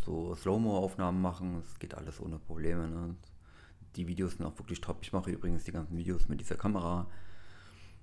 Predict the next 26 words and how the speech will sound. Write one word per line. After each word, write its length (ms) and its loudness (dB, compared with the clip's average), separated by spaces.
Und, 380 -6
ähm, 380 -4
ja, 320 6
ich 160 -10
bin 200 6
echt 200 2
zufrieden. 540 -4
Ja, 160 6
mit 100 6
dabei 300 4
ist 260 2
nur 180 0
ein 120 2
Ladekabel 840 2
und 220 -2
natürlich 360 -6
das 160 -8
übliche 480 -6
Garantiezeugs. 920 -2
Einen 60 -6
Stecker 280 0
habt 160 -4
ihr 60 -4
leider 160 -2
nicht 200 -2
dabei, 460 2